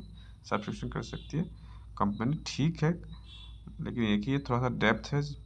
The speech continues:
पॉइंट ज़ीरो सिक्स सेवन परसेंट, लेकिन पॉइंट फ़ाइव से थोड़ा सा ज़्यादा है। बोलता है कि अच्छा जो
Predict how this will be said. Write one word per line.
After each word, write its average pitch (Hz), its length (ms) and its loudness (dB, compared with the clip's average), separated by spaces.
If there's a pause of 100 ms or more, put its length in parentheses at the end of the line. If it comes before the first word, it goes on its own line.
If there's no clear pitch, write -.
पॉइंट 120 300 4
ज़ीरो 110 200 4
सिक्स - 280 -4
सेवन 113 200 0
परसेंट, 131 240 -2
लेकिन 131 280 -2
पॉइंट 120 240 4
फ़ाइव 117 260 2
से - 240 -10
थोड़ा 156 220 8
सा 147 80 10
ज़्यादा 104 340 10
है। 151 180 4 (520)
बोलता 120 260 2
है 143 80 2
कि 151 400 0
अच्छा 131 400 2
जो 117 200 2